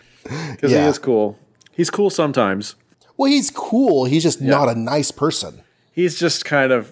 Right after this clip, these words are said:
Speaker 2: shady <laughs> and cer-, or he makes weird decisions, I guess. I'm not sure what his motivation is, but
Speaker 1: Yeah.
Speaker 2: he makes
Speaker 1: He's got
Speaker 2: weird
Speaker 1: cool
Speaker 2: decisions.
Speaker 1: science.
Speaker 2: He's
Speaker 1: He
Speaker 2: got
Speaker 1: saves the day
Speaker 2: weird,
Speaker 1: with weird
Speaker 2: yeah.
Speaker 1: science all the time.
Speaker 2: He and,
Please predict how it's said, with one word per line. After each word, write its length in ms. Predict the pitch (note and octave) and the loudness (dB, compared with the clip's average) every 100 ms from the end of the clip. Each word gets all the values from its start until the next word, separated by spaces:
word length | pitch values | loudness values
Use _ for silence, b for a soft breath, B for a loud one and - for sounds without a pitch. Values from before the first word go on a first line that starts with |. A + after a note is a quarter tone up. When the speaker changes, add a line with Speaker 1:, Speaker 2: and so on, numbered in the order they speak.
| _ _ - | _ _ -12
Speaker 2:
shady 640 | - B2+ A2+ A2 G#2+ D#3 | -4 0 2 0 0 0
<laughs> 20 | |
and 140 | C3 C3+ | -2 -2
cer-, 340 | - D#3 D3 | 0 -2 0
or 180 | E3 D#3+ | 0 0
he 140 | D3 D3+ | 2 0
makes 280 | E3 E3+ A2+ | 0 -2 -4
weird 300 | A2+ B2+ G#2 | 0 0 0
decisions, 520 | A2+ A2+ G2 F2+ E2+ | -6 -6 -6 -10 -8
I 120 | F2 | -8
guess. 280 | F2 F2 - | -6 -6 -6
I'm 120 | A2+ | 0
not 160 | A#2+ - | 0 0
sure 200 | A#2 G#2+ | 2 2
what 180 | G2+ G#2 | 2 2
his 180 | G#2 G2+ | 0 -2
motivation 540 | G2 F2+ F#2+ F#2 F2 | -2 -2 -2 -4 -8
is, 180 | E2 E2 | -14 -14
but 220 | - - - - B B | -12 -14 -16 -20 B B
Speaker 1:
Yeah. 360 | C3+ A#2+ G#2 G2 - _ - | -6 -4 -6 -8 -12 _ -10
Speaker 2:
he 100 | C3 | -4
makes 160 | A#2+ C#3+ | 0 2
Speaker 1:
He's 120 | D3 | 4
got 80 | F3+ | 2
Speaker 2:
weird 100 | G3 | 4
Speaker 1:
cool 120 | D3+ | 2
Speaker 2:
decisions. 420 | C#3+ D3 C3+ F#2 D#2 | 2 2 0 -2 -6
Speaker 1:
science. 300 | - - - - - | -8 -12 -18 -20 -18
Speaker 2:
He's 100 | A2 | -6
Speaker 1:
He 60 | A#2+ | 0
Speaker 2:
got 100 | A#2+ | 2
Speaker 1:
saves 200 | - G#2 | 4 2
the 40 | G#2+ | 2
day 100 | C#3 | 2
Speaker 2:
weird, 20 | |
Speaker 1:
with 100 | A#2 | 2
weird 220 | A#2 A#2 | -2 -2
Speaker 2:
yeah. 40 | |
Speaker 1:
science 260 | A#2+ G#2+ G#2 | -2 -4 -4
all 120 | G#2 | -6
the 40 | G2+ | -6
time. 320 | A#2 G#2+ G2 - _ | -8 -10 -12 -20 _
Speaker 2:
He 340 | - C3+ C#3+ | -14 -6 -4
and, 300 | C#3 B2 - | -4 -6 -14